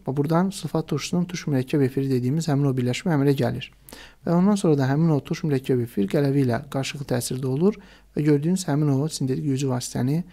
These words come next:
əmələ gətirirlər. Və yenə qeyd edirəm, bu ən primitiv, yəni ən sadə sintetik yuyucu vasitədir. Bu gün isə bunlar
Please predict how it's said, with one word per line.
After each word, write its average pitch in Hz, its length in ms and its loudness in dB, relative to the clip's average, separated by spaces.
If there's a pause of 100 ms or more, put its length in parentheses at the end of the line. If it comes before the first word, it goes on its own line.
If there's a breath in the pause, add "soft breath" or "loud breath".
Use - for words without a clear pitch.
(200 loud breath)
əmələ 143 240 0
gətirirlər. - 420 -8 (460 loud breath)
Və 170 100 4
yenə 214 240 8
qeyd 151 160 6
edirəm, 180 300 4
bu 185 80 4
ən 208 340 2
primitiv, 147 480 2
yəni 139 240 0
ən 196 160 2
sadə 147 300 2
sintetik 139 340 -2
yuyucu 123 220 0
vasitədir. 151 420 0
Bu 196 140 4
gün 165 160 2
isə 196 160 -2
bunlar 151 340 0